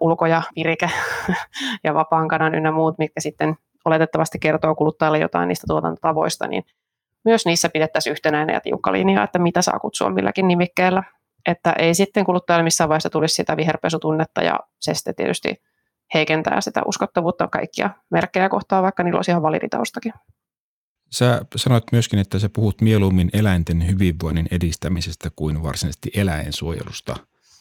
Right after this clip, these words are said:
Speaker 2: Avaatko
Speaker 1: Mm.
Speaker 2: tätä, tätä vähän sen <laughs> enemmän, että mitä
Speaker 1: Mm.
Speaker 2: tarkoitat?
Speaker 1: No, tota,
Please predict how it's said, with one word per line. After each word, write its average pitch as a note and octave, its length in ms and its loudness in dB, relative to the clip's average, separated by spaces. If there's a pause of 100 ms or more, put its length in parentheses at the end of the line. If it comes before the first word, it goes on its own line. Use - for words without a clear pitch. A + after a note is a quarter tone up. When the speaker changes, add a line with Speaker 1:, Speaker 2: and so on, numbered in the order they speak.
(200)
Speaker 2:
Avaatko F#3 300 4
Speaker 1:
Mm. F#3+ 80 2
Speaker 2:
tätä, F#2 280 2 (280)
tätä G2+ 300 2
vähän F#2+ 240 0
sen B2 240 4 (180)
<laughs> G#2 160 4
enemmän, F#2+ 460 2
että F2 220 -4 (600)
mitä F3+ 160 0
Speaker 1:
Mm. F3 60 0
Speaker 2:
tarkoitat? - 600 -4 (1200)
Speaker 1:
No, G#3 340 6 (460)
tota, G3+ 440 4